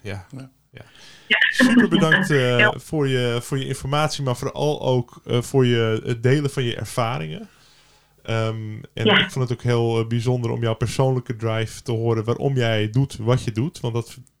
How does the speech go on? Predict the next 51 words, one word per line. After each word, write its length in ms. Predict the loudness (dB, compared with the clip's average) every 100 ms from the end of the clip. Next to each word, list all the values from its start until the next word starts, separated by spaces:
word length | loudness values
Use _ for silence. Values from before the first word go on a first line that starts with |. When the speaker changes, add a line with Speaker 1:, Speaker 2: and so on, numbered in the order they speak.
| _ _
Speaker 1:
vind 140 | -8
ik 80 | -4
eigenlijk 320 | -4 -4 -4
altijd 340 | -6 -6 -12 -18 _ _ _ _
een 140 | -4 -4
van 100 | -4
de 60 |
belangrijkste 480 | -2 -2 -2 -4 -6
vragen 360 | -6 -4 -4 -8
van, 200 | -6 -2
ja, 260 | -2 -2 -8 -20 -18 -16 -16 _ _
we 80 | -8
doen 180 | -6 -4
allemaal 400 | -2 0 0 -2
iets, 100 | -2
maar 160 | -2 2
waarom 300 | 2 2 0
doen 160 | 2
we 60 | 2
wat 200 | 0 -2
we 100 | -6
doen? 140 | -8
Dat 160 | -8 -8
is 140 | -6
altijd, 340 | -4 -6 -6 -4 -4
eh, 60 | -2
fascinerend. 840 | -2 -2 -2 -2 0 -2 -6 -16 -20 -20 -20 -20 -6
Ehm, 540 | 2 2 4 0 -2 -6 _ _ _
heel 200 | -2 0 2
erg 120 | 0
bedankt 420 | 2 0 0 -4
en, 280 | -4 -2 -2
eh, 260 | -2 -2 -4
ik 160 | -6 -4
denk 140 | -4
dat 120 | -2
we 160 | 0 2
jou 180 | 2 0
nog 100 | -2
wel 100 | -6
een 80 |
keer, 280 | -6 -4 -4
eh, 140 | -4 -6
spreken 480 | -6 -2 0 -2 -6
in 60 |
onze 200 | -6 -8 -6
podcast 600 | -6 -2 -4 -4 -10 -12
als 120 | -10
er 60 | -8
ontwikkelingen 500 | -6 -6 -4 -6 -6
zijn. 280 | -8 -10